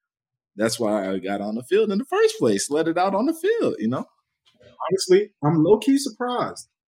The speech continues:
Speaker 2: But
Speaker 1: You're
Speaker 2: I can see
Speaker 1: surprised?
Speaker 2: I mean, I can, I, I could,
Speaker 1: You can see
Speaker 2: I
Speaker 1: it
Speaker 2: coulda
Speaker 1: both
Speaker 2: saw it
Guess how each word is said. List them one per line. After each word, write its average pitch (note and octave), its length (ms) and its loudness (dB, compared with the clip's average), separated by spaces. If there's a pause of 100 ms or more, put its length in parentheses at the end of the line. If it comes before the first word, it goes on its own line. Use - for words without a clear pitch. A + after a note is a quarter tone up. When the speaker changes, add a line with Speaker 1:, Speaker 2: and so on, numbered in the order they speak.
Speaker 2:
But D3 340 2
Speaker 1:
You're F#3 120 6
Speaker 2:
I - 20 8
can - 0 -
see A3+ 60 4
Speaker 1:
surprised? D#3+ 840 4 (1080)
Speaker 2:
I F#3 80 4
mean, A3+ 400 4
I A3+ 100 2
can, G3 260 -4 (360)
I, - 200 0
I G#4 180 2
could, - 140 8
Speaker 1:
You G#3 80 6
can F#3+ 120 -2
see - 140 0
Speaker 2:
I E3 40 2
Speaker 1:
it D3 80 4
Speaker 2:
coulda F#3+ 140 8
Speaker 1:
both C#3 80 4
Speaker 2:
saw C#3 160 4
it B2 40 6